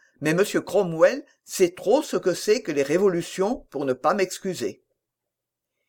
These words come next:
Il relisait donc avec complaisance le premier paragraphe de son factum, lorsqu'on gratta doucement à la porte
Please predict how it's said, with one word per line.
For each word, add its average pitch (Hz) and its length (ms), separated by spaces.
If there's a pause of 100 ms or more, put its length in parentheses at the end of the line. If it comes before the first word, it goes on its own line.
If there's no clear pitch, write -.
(480)
Il 143 140
relisait 185 460
donc 180 320
avec 147 260
complaisance 165 840 (200)
le 135 180
premier 240 360
paragraphe 170 640
de 143 120
son 127 220
factum, 147 640 (300)
lorsqu'on 175 460
gratta 156 380
doucement 160 580
à 165 120
la 143 100
porte - 480